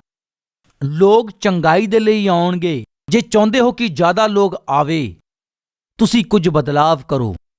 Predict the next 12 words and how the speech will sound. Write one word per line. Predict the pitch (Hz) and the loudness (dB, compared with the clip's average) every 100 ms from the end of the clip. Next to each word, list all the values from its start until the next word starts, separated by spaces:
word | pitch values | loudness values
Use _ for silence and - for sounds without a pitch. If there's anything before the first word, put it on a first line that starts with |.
| _ _ _ | _ _ _
ਉਹ | 165 | 0
ਬਦਲਾਵ | 151 165 165 175 175 - | 2 2 2 2 0 -2
ਕੀ | 180 180 | 0 2
ਆ? | 117 90 - _ _ _ _ _ _ | 0 -4 -18 _ _ _ _ _ _
ਕਲਵਰੀ | 220 226 240 247 | 0 2 0 0
ਸੰਦੇਸ਼ | - 214 196 185 220 233 | -2 -2 0 2 2 0
ਸਭਾਵਾਂ | 202 226 214 175 170 | -4 -2 0 2 0
ਦਾ | 208 | 0
ਇੰਤਜ਼ਾਮ | 214 202 208 185 202 | -2 -2 -4 -2 -4
ਨਾ | 190 180 | -2 -2
ਕਰੋ। | 220 208 165 113 113 | -2 -4 -6 -8 -2
ਕਲਵਰੀ | 214 233 214 214 220 | 0 0 0 0 -2